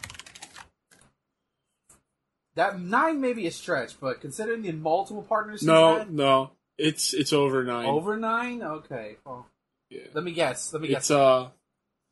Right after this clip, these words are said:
Speaker 2: okay.
Speaker 1: Thirteen.
Speaker 2: Close.
Speaker 1: Fourteen?
Speaker 2: I'll tell you. Uh, no, with fewer.
Speaker 1: Sixteen.
Speaker 2: Twelve.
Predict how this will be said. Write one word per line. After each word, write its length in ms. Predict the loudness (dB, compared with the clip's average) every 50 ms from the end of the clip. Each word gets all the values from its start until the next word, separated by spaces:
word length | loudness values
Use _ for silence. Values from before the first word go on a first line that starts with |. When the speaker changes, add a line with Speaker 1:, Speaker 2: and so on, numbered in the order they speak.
| _ _ -20
Speaker 2:
okay. 240 | -20 -20 -20 -20 -20 -20 _ _ _ _ _ 0
Speaker 1:
Thirteen. 560 | 0 0 0 -2 -8 -10 -10 -10 -10 -14 -18 _ _ _ _ -20 -20 -20 _ _ _ _ _ _ _ _ _ _ _ _ _ _ _ _ _ _ _ _
Speaker 2:
Close. 560 | 4 8 8 8 8 8 4 -2 -4 -6 -10 _ _ _ _ _ _ -6
Speaker 1:
Fourteen? 300 | -4 -4 -4 -4 -6 -4
Speaker 2:
I'll 40 | 0
tell 180 | 2 4 4
you. 260 | 4 4 2 0 -2 -6 _ _ _ _ _ _ _ _ _ _ _ _ _ _ _ _ _ _
Uh, 60 | -20 -20 -20 -16 -8
no, 280 | -6 -6 -6 -6 -8 -12 _ _ _ _ -12
with 120 | -12 -12
fewer. 240 | -10 -10 -10 -10 -10
Speaker 1:
Sixteen. 520 | -10 -12 -12 -12 -12 -12 -12 -12 -12 -14 _ _ _ _ _ _ _ _ _ _ _ _ _ _ _ _ _ _ _ _ _ _ -2
Speaker 2:
Twelve. 360 | 4 6 8 8 6 4 0